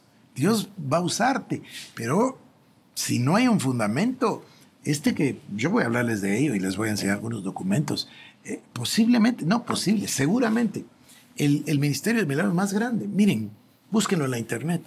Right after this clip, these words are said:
Este hombre predicó dos horas con un halo de luz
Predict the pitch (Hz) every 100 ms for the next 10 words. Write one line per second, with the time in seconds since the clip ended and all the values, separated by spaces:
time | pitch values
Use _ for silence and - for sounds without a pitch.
0 | - - - _ - 170 220 220 - 170
1 | 127 180 202 202 - 202 156 95 - -
2 | - _ _ _ - - 143 151 190 208
3 | 196 117 - - 131 135 175 175